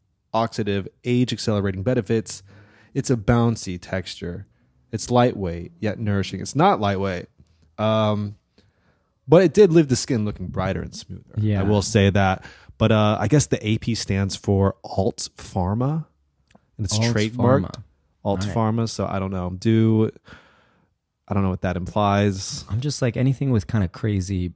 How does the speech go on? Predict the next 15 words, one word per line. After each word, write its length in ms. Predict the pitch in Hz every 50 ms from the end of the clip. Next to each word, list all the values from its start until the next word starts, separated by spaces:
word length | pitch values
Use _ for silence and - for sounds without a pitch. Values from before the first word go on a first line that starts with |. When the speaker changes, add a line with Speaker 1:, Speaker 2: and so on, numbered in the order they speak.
| _
Speaker 2:
branding. 880 | - - 95 - 101 95 92 92 92 87 82 - 76 82 95 92 - - -
I, 160 | - 101 107
I 80 | - 113
mean, 180 | 110 107 104 107 113
this 100 | 104 98
past 320 | - 127 117 107 104 - -
year 100 | 113 101
I've 60 | 95
been 140 | 98 98 95
leaning 260 | 95 95 95 90 87
towards, 500 | - - 101 90 87 87 80 - - -
you 60 | 98
know, 140 | 92 87 82
like, 140 | 85 85 -
the, 100 | 82